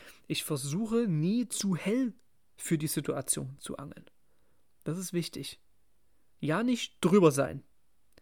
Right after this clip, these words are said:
Ne? Mein Redaktionskollege Birger Dohrmeier hat ja von Fisch und Fang, die haben damals mal so einen Test gedreht im, im Rhein. Der ist ja auch recht sichtig, ne? Ist ja die letzten Jahre aufgeklärt, ne? Immer klarer geworden. In den neunziger Jahren war der ja auch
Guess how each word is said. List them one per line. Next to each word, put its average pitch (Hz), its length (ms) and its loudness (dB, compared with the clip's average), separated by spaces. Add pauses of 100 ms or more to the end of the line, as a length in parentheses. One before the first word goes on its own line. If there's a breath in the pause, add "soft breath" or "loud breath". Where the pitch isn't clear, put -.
(180)
Ne? - 160 -6 (420 soft breath)
Mein 143 120 -6
Redaktionskollege 180 800 0
Birger 156 300 0
Dohrmeier 185 420 -2
hat 165 140 -4
ja 156 160 -4
von - 160 -12
Fisch - 180 -6
und 151 100 -4
Fang, 180 260 -2
die 165 100 -2
haben 156 120 -4
damals 156 300 -4
mal 151 140 -4
so 147 80 -6
einen 143 220 -10 (100)
Test - 400 -4 (240 soft breath)
gedreht 160 480 0
im, 147 180 -4
im 143 160 -4
Rhein. 147 320 -2 (360 soft breath)
Der - 100 -6
ist - 160 -6
ja - 80 0
auch - 180 -4
recht 147 240 -4
sichtig, - 640 -2
ne? 156 160 -2
Ist - 140 -6
ja 143 60 -6
die 139 100 -4
letzten 143 260 -6
Jahre 139 320 -4
aufgeklärt, 165 720 -2
ne? 160 100 0
Immer 143 220 -6
klarer 151 340 -2
geworden. 156 300 -4
In 147 80 -6
den 139 100 -4
neunziger 147 380 -4
Jahren 147 240 -2
war 139 100 -4
der 147 80 -4
ja 151 220 -6
auch 139 200 -6